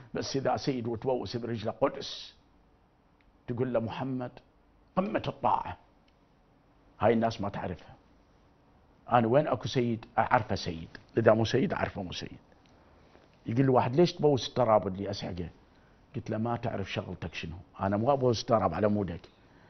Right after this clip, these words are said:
حتى قل له لمحمد صلوات الله عليه أنا مطيع لأولادك، فكيف أنت؟" اللهم صل على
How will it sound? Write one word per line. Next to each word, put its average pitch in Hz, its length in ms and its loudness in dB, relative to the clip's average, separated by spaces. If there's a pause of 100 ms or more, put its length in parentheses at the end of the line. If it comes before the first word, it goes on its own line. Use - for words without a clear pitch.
(120)
حتى 110 340 2
قل 131 240 4
له 120 80 8
لمحمد 113 520 2
صلوات 107 480 2
الله 110 200 0
عليه 110 440 0 (320)
أنا 110 140 2
مطيع 110 460 2 (520)
لأولادك، 113 920 4 (420)
فكيف 120 380 2
أنت؟" - 340 -2 (3500)
اللهم 151 280 12
صل 147 300 8
على 123 300 8